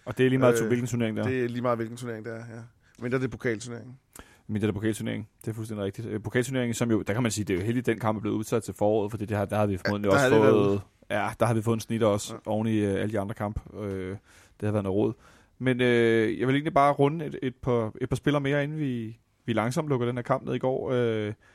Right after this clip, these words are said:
Speaker 1: Robin Olsen, som i starten af kampen også endnu en gang, øh, har, først har han en kæmpe redning på langskud, og så er han involveret i en situation med Peter Ankersen, hvor han sætter sig på
Speaker 2: Glider.
Speaker 1: rumpetten, glider, og han er lige ved at lave noget,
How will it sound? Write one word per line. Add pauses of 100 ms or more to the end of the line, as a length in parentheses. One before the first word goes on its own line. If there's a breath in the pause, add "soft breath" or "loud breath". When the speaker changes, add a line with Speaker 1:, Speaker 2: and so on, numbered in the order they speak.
(480 soft breath)
Speaker 1:
Robin
Olsen,
som
i
starten
af
kampen
også
endnu
en
gang,
øh,
har,
først
har
han
en
kæmpe
redning
på
langskud, (640 soft breath)
og
så
er
han
involveret
i
en
situation
med
Peter
Ankersen,
hvor
han
sætter
sig
på (260 soft breath)
Speaker 2:
Glider.
Speaker 1:
rumpetten,
glider,
og
han
er
lige
ved
at
lave
noget,